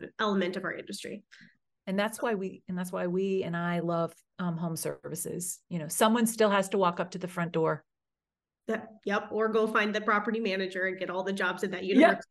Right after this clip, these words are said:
Speaker 1: <laughs> Somebody's
Speaker 2: Yeah.
Speaker 1: still gotta do
Speaker 2: Yeah.
Speaker 1: that. Yes.
Speaker 2: Yeah, 'cause that human being's making that decision.
Speaker 1: Yeah.
Speaker 2: So, yeah, it's still human beings making these decisions, and we still need to go find them.
Speaker 1: Yes.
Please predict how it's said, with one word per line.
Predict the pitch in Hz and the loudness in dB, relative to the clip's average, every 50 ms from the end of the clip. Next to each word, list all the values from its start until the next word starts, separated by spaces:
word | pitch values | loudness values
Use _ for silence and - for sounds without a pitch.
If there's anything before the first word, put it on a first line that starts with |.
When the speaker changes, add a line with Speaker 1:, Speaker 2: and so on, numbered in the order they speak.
| _ _ _ _ | _ _ _ _
Speaker 1:
<laughs> | 240 - - - _ | -10 -10 -10 -10 _
Somebody's | - - - - 277 247 285 320 | -6 -2 4 6 6 8 10 10
Speaker 2:
Yeah. | 240 226 247 285 208 | 12 12 10 10 6
Speaker 1:
still | 202 185 - - - - | 4 0 0 0 0 2
gotta | - 359 339 | 4 4 4
do | - 311 | 4 4
Speaker 2:
Yeah. | 240 196 196 233 | 2 4 4 4
Speaker 1:
that. | - 196 196 - - - _ _ | 4 4 0 -4 -10 -18 _ _
Yes. | 202 - - - - - - | -8 -8 -8 -10 -12 -2 2
Speaker 2:
Yeah, | 226 220 240 - | 4 4 4 2
'cause | - 277 233 | 2 2 6
that | 240 240 254 247 | 8 8 8 6
human | 226 277 262 269 254 214 | 6 4 6 6 6 6
being's | 175 233 240 233 208 175 180 | 6 6 6 6 4 2 0
making | 214 202 196 - 247 202 | 0 -2 0 0 0 0
that | 190 190 180 | 0 0 0
decision. | 185 196 175 185 190 190 175 175 165 156 147 - _ _ - - _ | -2 -4 -2 0 0 0 0 0 -2 -4 -6 -10 _ _ -20 -14 _
Speaker 1:
Yeah. | - 196 - | -2 0 2
Speaker 2:
So, | - 185 175 170 170 165 160 160 165 165 - _ _ _ | 2 2 2 2 2 0 0 -2 -4 -8 -12 _ _ _
yeah, | 196 214 254 254 - - | -2 -2 -2 -4 -4 0
it's | - 214 180 180 - | 0 0 0 0 -2
still | - - 214 208 220 220 233 233 226 226 - - _ | 0 2 4 4 6 6 4 4 2 -2 -8 -14 _
human | - - 214 196 190 190 | -8 -4 -2 -2 0 0
beings | 180 185 185 185 180 180 180 180 | 0 0 -2 0 -2 -2 -2 -2
making | 185 180 175 180 190 185 | -2 -2 -2 -2 -2 0
these | 180 175 175 | 0 0 0
decisions, | 175 175 160 - 165 156 151 156 156 156 156 156 - - - | -2 -6 -6 -4 -4 -4 -4 -6 -8 -8 -10 -12 -10 -8 -4
and | 180 175 | -2 -2
we | 170 165 | -2 -2
still | 170 - - 180 175 | -4 -4 -4 -2 -2
need | 170 160 160 | -2 -4 -4
to | 170 | -4
go | 160 170 160 | -4 -4 -4
find | - - 156 156 156 151 | -4 -4 -6 -6 -6 -8
them. | 147 160 160 - _ _ _ _ _ _ _ - | -8 -8 -10 -10 _ _ _ _ _ _ _ -8
Speaker 1:
Yes. | 185 - - - - - - - | -8 -8 -8 -10 -12 -12 -14 -16